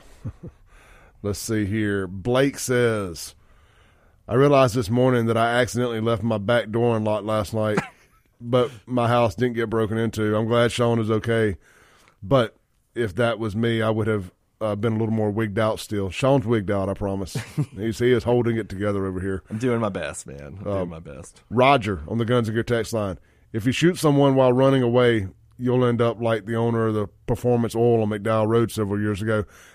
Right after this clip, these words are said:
Speaker 1: And that guy didn't even shoot him while running away. That guy, that was a fisticuffs.
Speaker 2: Yeah, that's what I remember from
Speaker 1: I
Speaker 2: that.
Speaker 1: mean, that, that was
Speaker 2: That was my old boss, Robert Schuler Smith,
Speaker 1: Yeah,
Speaker 2: though.
Speaker 1: Robert Schuler Smith is still in hell for that.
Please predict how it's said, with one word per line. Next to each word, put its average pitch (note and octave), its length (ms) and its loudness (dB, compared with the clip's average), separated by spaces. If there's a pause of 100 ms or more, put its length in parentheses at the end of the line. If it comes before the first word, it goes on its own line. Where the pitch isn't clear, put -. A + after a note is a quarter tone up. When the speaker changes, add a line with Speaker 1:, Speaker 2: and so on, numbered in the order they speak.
Speaker 1:
And A2+ 140 -2
that F#3 180 4
guy D4+ 120 4
didn't C3 180 2
even C#3 140 4
shoot D#3 260 4
him C#3 140 6
while B2 120 6
running A#2+ 280 2
away. C#3+ 240 4
That D#3+ 180 6
guy, A#2+ 300 4
that D3+ 240 0
was A2+ 160 4
a G#2 100 -2
fisticuffs. - 1040 2
Speaker 2:
Yeah, A2+ 300 -2 (160)
that's G#2+ 160 -12
what G2 60 -4
I - 20 -4
remember F#2 260 -6
from A#2+ 120 -2
Speaker 1:
I - 20 2
Speaker 2:
that. B2 60 2
Speaker 1:
mean, B2 320 0 (600)
that, B2 260 -4
that E3 220 4
was C#3 300 2
Speaker 2:
That E3+ 160 2
was C3 140 2
my A#2 140 4
old A#2 260 4
boss, F2+ 340 -2
Robert F#2 320 -4
Schuler E2+ 300 -6
Smith, F2+ 240 -6
Speaker 1:
Yeah, G2+ 200 -6
Speaker 2:
though. A#2+ 60 2
Speaker 1:
Robert E3+ 220 6
Schuler D#3+ 240 2
Smith D#3+ 340 0
is A#2 140 -4
still F3 280 4
in A2+ 100 2
hell G#2+ 280 0
for G#2+ 140 -6
that. A#2 240 0